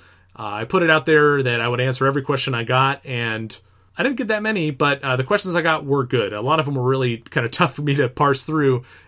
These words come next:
And so let's dive in. Uh, the first one is from Jim Liu, and he asks, "Is Matt Ryan over Trubisky in week sixteen?" And he also says, "Assuming I'm not benching Drew Brees,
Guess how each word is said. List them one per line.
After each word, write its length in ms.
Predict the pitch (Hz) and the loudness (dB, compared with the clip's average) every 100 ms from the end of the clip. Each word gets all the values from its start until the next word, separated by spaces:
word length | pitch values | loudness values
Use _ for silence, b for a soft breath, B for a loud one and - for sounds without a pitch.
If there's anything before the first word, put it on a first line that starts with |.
| B | B
And 160 | 131 | -2
so 100 | 143 | 0
let's 200 | 156 170 | 0 0
dive 240 | 190 175 151 | 2 4 4
in. 220 | 143 139 | 0 -2
Uh, 160 | 123 | -4
the 80 | 123 | -2
first 240 | 123 190 208 | 0 -2 -2
one 80 | |
is 80 | 196 | -4
from 180 | - 151 | -2 0
Jim 240 | 131 147 131 | 2 2 2
Liu, 360 | 131 127 131 b b b b | 2 2 -2 b b b b
and 380 | - 127 127 123 | -2 0 2 0
he 240 | 123 170 160 | -2 -2 0
asks, 400 | 147 139 - - b b b - | 0 -2 -6 -12 b b b -4
"Is 240 | 156 131 | -4 -2
Matt 260 | 131 180 269 | -2 -2 -2
Ryan 600 | 170 147 170 175 170 165 _ _ - | -2 -2 -4 -6 -10 -14 _ _ -2
over 300 | 143 147 143 | 0 0 -2
Trubisky 640 | - 127 139 - 156 160 | -2 -2 -2 -2 -10 -8
in 140 | 147 | -4
week 180 | 143 139 | -4 -4
sixteen?" 600 | - 147 - 160 156 165 - b b b b | -6 -8 -6 -6 -6 -8 -16 b b b b
And 260 | - 135 139 _ | -4 -4 -4 _
he 160 | 143 156 | -2 2
also 180 | 156 147 | 2 0
says, 300 | 143 135 123 _ _ _ | 0 0 -2 _ _ _
"Assuming 420 | 131 - 208 185 | -4 0 0 0
I'm 120 | 151 | 0
not 200 | 147 143 | 0 -2
benching 320 | - 139 135 123 | -2 -4 -2 -2
Drew 220 | 131 127 | -2 -2
Brees, 680 | 127 135 123 107 104 - | 0 0 0 -2 -6 -8